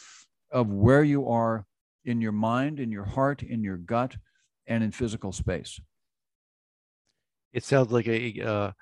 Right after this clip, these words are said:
Speaker 2: a great rationale for, for taking the earbuds out once in a while and
Speaker 1: <laughs>
Speaker 2: put it, putting the phone in the pocket to make sure you're actually, like, but you're actually not disrupting the sensors your body is using to determine what's around it.
Speaker 1: Y-, uh, yes,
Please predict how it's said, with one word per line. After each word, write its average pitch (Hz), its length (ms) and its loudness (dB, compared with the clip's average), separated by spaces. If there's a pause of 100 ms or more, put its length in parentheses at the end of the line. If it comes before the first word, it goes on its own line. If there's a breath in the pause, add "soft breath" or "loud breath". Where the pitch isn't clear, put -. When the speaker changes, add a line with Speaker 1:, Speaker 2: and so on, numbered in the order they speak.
(160 soft breath)
Speaker 2:
a 123 60 -2
great 135 300 2
rationale 117 680 0
for, 110 220 -6
for 113 140 -8
taking 143 320 -4
the 120 140 -6
earbuds 117 460 2
out 113 240 2
once 113 280 -8
in 107 80 -6
a 107 60 -4
while 104 400 0
and 101 340 -8 (460 loud breath)
Speaker 1:
<laughs> - 300 -8
Speaker 2:
put - 140 0
it, 156 100 0
putting 185 220 6
the 160 80 6
phone 156 320 6
in 143 60 0
the 135 60 2
pocket 123 440 0
to 127 80 -4
make 131 160 -4
sure 135 160 -2
you're 117 160 2
actually, 120 580 -4 (560)
like, 170 160 4
but 160 140 2
you're 160 100 8
actually 139 320 0 (340)
not 131 360 2
disrupting 127 640 -2
the 113 160 -6
sensors 117 480 -2
your 113 100 0
body 110 360 2
is 95 140 -8
using 110 400 -6
to 107 380 -6 (220)
determine 120 420 0
what's 104 220 -2
around 110 340 0
it. 107 120 -10 (640 soft breath)
Speaker 1:
Y-, 156 200 -12
uh, 156 60 -4 (100)
yes, 180 460 2